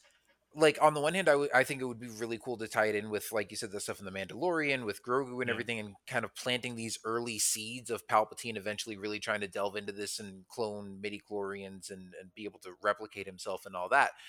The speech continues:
Speaker 1: And if Omega was, like, a very early experiment for that. But on the other hand, the fact that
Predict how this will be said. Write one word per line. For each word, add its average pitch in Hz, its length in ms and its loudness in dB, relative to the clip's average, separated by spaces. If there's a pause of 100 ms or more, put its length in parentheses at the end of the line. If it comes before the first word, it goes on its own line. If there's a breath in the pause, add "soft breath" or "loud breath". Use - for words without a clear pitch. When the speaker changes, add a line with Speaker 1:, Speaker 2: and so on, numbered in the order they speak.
(220 loud breath)
Speaker 1:
And 113 100 2
if 104 260 0
Omega 107 380 0
was, 101 220 -2
like, 101 100 0
a 98 80 -2
very 101 300 -2
early 104 340 -2
experiment 123 540 -6
for 156 120 -4
that. 143 220 2
But 123 220 2
on 127 120 6
the 127 140 0
other 240 180 4
hand, 139 180 2
the 123 80 0
fact 135 260 0
that - 100 -2